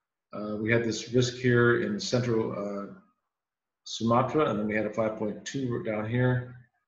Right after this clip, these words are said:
The risk i-, was building across the southern Sumatra on the twenty-third and twenty-fourth, and the residual amount of energy here in, uh, central Sumatra on the twenty-fourth and twenty-fifth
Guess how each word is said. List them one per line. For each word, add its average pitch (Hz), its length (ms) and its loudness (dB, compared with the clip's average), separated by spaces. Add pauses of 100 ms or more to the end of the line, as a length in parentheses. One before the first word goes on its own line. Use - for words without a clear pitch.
(280)
The 92 60 -14
risk 120 320 2 (160)
i-, 110 400 -6 (160)
was 98 160 -14
building 120 440 2
across 107 380 -2
the 98 120 -6
southern 113 520 -2
Sumatra 123 640 0
on 113 80 2
the 104 60 -2
twenty-third 113 400 -4
and 104 160 -6
twenty-fourth, 139 600 0 (1000)
and 113 600 -2
the 107 420 0 (180)
residual 117 480 2
amount 113 300 2
of 107 80 -2
energy 107 360 -2
here 107 240 0
in, 101 240 -2
uh, 95 320 -8
central 107 640 -6 (640)
Sumatra 113 680 -2
on 98 60 -8
the 98 80 -10
twenty-fourth 104 500 -6
and 95 220 -8
twenty-fifth 143 640 -4